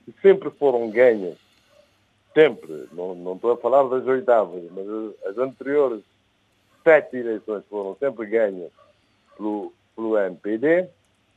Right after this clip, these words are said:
e as eleições, contrariamente às eleições, eh, legislativas e presidenciais, são convocadas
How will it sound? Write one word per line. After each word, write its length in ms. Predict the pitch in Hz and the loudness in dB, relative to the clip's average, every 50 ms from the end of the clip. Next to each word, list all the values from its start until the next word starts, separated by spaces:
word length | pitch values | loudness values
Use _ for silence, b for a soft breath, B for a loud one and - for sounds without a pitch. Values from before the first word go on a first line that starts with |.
| _ _ _ _ _ _ _ | _ _ _ _ _ _ _
e 320 | - 175 190 202 202 175 - | -14 -12 -10 -8 -8 -8 -4
as 160 | - 156 143 131 | -4 -4 -4 -2
eleições, 440 | 180 170 170 156 - - 135 117 - | -4 -2 -2 -4 -2 -2 -4 -4 -2
contrariamente 720 | - 143 135 135 151 160 151 143 143 135 135 123 117 104 _ _ _ 104 95 87 - - | -4 -4 -4 -2 0 0 2 2 0 -2 -2 -6 -6 -8 _ _ _ -18 -18 -16 -10 -8
às 180 | 101 101 95 - | -8 -8 -8 -8
eleições, 580 | 143 139 131 117 - - 127 117 107 101 92 85 - _ _ _ _ _ _ _ _ _ _ _ _ | -6 -4 -4 -4 -4 -6 -6 -6 -6 -6 -8 -14 -18 _ _ _ _ _ _ _ _ _ _ _ _
eh, 60 | 98 95 95 | -14 -12 -10
legislativas 840 | 104 127 139 135 117 110 123 127 117 120 - 110 110 104 92 92 82 90 | -8 -8 -8 -8 -8 -4 -4 -4 -4 -4 -8 -10 -10 -8 -8 -10 -12 -12
e 60 | 104 | -16
presidenciais, 720 | 92 - 98 95 101 101 101 101 98 - 139 139 135 131 | -16 -16 -18 -16 -12 -10 -8 -10 -8 -4 -2 -2 -2 -2
são 160 | - 139 131 113 | -2 -6 -6 -2
convocadas 840 | - 139 135 120 110 113 110 - 131 135 131 127 123 127 131 131 | 0 0 0 0 -2 -12 -8 0 2 4 4 4 2 -4 -6 -6